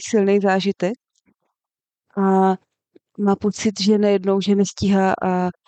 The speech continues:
že vlastně by viděl jenom něco takového jako, já nevím, jak bych to vůbec popsal, to jsem asi nic neviděla, teď se vůbec stresuju, že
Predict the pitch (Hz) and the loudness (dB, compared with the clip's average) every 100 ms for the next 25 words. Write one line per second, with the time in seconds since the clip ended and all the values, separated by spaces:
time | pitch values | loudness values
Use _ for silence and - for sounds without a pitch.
0 | _ _ 202 185 196 190 - 208 196 190 | _ _ -4 -2 0 0 0 2 2 2
1 | 202 196 196 190 190 196 196 - 202 202 | 2 2 2 2 2 0 0 -2 -4 -6
2 | 185 208 196 196 196 190 208 196 _ _ | -6 -6 -4 0 0 0 -2 -2 _ _
3 | _ _ 202 190 180 180 196 190 185 - | _ _ -2 2 2 2 0 0 -4 -4
4 | 208 180 190 - 202 190 - 254 233 - | -2 -2 -4 -4 -4 -4 -2 0 0 -2
5 | 196 - 185 185 - 196 202 208 190 196 | -6 -4 -6 -8 -8 -10 -8 -2 0 0
6 | 190 190 190 185 - 190 180 180 - 190 | 0 0 -2 -6 -10 -8 -8 -8 -4 -4
7 | - 185 180 180 - 196 | -2 -6 -6 -6 -4 -4